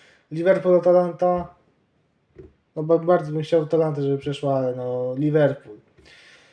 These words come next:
E, później mamy Leverkusen, West Ham, też bardzo fe-, ciekawy pojedynek.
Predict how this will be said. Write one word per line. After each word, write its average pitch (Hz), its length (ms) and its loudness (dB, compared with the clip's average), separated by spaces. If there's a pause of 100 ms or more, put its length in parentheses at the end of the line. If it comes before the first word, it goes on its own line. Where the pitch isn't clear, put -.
(420)
E, 131 680 -6
później 175 220 -2
mamy 170 200 0
Leverkusen, 160 640 0
West 170 240 0
Ham, 165 180 -2
też 156 220 -2
bardzo 143 260 -4
fe-, 143 300 -4 (200)
ciekawy 151 340 -4
pojedynek. 151 680 -2